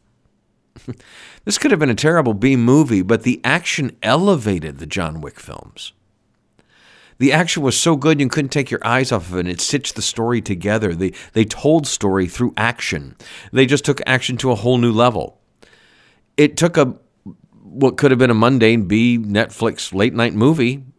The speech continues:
and made it iconic. And they made three, and they got two more coming in a T V series. So the idea for the three fifty-five is,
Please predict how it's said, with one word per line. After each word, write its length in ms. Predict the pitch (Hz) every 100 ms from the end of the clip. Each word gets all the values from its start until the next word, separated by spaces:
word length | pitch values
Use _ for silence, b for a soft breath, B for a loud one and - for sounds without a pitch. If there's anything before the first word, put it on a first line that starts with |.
| _ _ -
and 180 | 117 117
made 180 | 110 117
it 200 | 123 _ _ _ _ _
iconic. 600 | 107 107 120 180 247 - - _ _ _ _ _ -
And 100 | 98
they 80 | 110
made 260 | 117 110
three, 280 | - 98 127
and 100 | 147
they 80 | 131
got 160 | 139
two 140 | - 139
more 160 | 156
coming 340 | 147 - 139 160
in 80 | 160
a 60 |
T 240 | 151 - 180
V 120 | 208
series. 520 | - 85 69 - - B B B B B B B B B _ _
So 180 | - 180
the 140 | 160
idea 220 | 170 175 170
for 140 | 165
the 80 | 143
three 200 | 147 143
fifty-five 880 | 135 127 127 135 117 90 107 127 -
is, 500 | 104 101 95 -